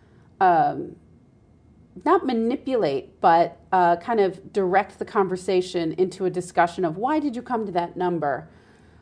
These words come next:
Um, you know, what is it that your client really wants to get out of this,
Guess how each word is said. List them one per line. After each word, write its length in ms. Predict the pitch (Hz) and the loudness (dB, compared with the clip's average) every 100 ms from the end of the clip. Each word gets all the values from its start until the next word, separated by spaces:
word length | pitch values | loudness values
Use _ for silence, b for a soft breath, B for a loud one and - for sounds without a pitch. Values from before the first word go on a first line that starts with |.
| b | b
Um, 720 | 185 185 175 170 160 165 160 - _ - - | 2 4 4 0 -2 -6 -8 -12 _ -16 -4
you 100 | 190 | -2
know, 120 | 165 | -2
what 240 | 175 226 | 2 0
is 160 | 247 220 | 0 -2
it 120 | 196 | -4
that 100 | 160 | -4
your 100 | 175 | -8
client 460 | 180 196 175 160 - _ - | -4 -2 0 -4 -10 _ -14
really 380 | 165 180 185 180 | -10 -4 2 2
wants 240 | 165 165 | 2 -4
to 60 | 170 | -6
get 240 | 160 156 | -2 0
out 180 | 147 151 | 0 0
of 240 | 151 147 | -4 -6
this, 500 | 143 147 156 - - | -6 -6 -8 -18 -20